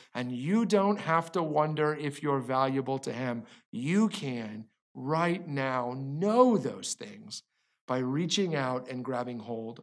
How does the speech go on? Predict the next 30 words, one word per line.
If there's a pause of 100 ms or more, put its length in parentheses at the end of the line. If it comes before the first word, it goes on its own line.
of
Jesus. (420)
By
coming
to
see
that
Jesus'
life,
death,
and
resurrection (200)
are
proof
that
God
values
you (220)
like
a
woman
who
tears
her
house
apart
looking
for
a
coin.